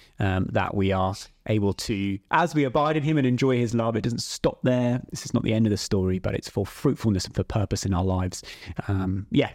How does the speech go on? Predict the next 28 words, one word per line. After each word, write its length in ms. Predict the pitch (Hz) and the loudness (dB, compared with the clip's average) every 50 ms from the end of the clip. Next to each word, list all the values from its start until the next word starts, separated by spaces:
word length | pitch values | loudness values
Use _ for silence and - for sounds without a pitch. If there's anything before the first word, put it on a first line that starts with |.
| - | -2
so 120 | - - 127 | 0 2 2
that's, 260 | 120 - 120 - - | 2 2 -2 -4 -4
that's 240 | - - - - - | -4 -4 -4 -2 -2
what 80 | 139 | 0
we 80 | 147 135 | 2 2
looked 220 | 143 147 - - | 2 2 2 2
at. 220 | 143 143 139 - - - - - - - _ - | 0 0 -2 -4 -12 -20 -20 -20 -20 -20 _ -6
And, 420 | - 110 107 104 104 104 104 101 - - _ _ - | -2 -2 0 0 0 0 0 -2 -6 -10 _ _ -2
uh, 480 | - 101 101 98 98 101 98 98 98 - - | -2 0 0 0 0 -2 -2 -2 -2 -2 -2
yes, 420 | 107 110 131 131 110 - - - | 0 0 0 0 -2 -4 -4 -4
I 80 | - 98 | -2 -2
hope 260 | 98 - 107 - - | 0 -2 -2 0 -2
it 140 | 104 - - | -2 0 0
blessed 440 | 139 139 151 147 131 - - - | 2 2 2 0 -2 -4 -6 -4
people. 440 | - - 147 - - 151 151 165 185 | -2 0 0 2 2 2 2 2 2
It's 240 | 147 147 156 156 - | 2 0 0 0 2
one 160 | 156 185 208 | 2 2 4
of 40 | 214 | 4
those 160 | 185 165 143 | 2 2 2
parts 280 | - - 165 151 131 - | 0 0 0 2 0 0
of 80 | 127 | -4
scripture 420 | - - - 190 170 - - - 117 | -4 0 2 2 2 2 2 2 2
that 160 | 110 107 - | 2 2 2
is, 300 | - 113 110 101 - - - - - _ - - | 2 0 0 -2 -6 -10 -14 -18 -20 _ -10 -4
it's 80 | - 123 | -2 0
a 80 | 131 139 | 2 2
real 140 | 147 143 | 2 2
mountaintop 880 | 135 135 139 135 131 135 127 - 127 120 113 - 147 113 - - 101 | 4 4 4 4 4 2 2 2 2 2 2 2 2 2 0 -2 -6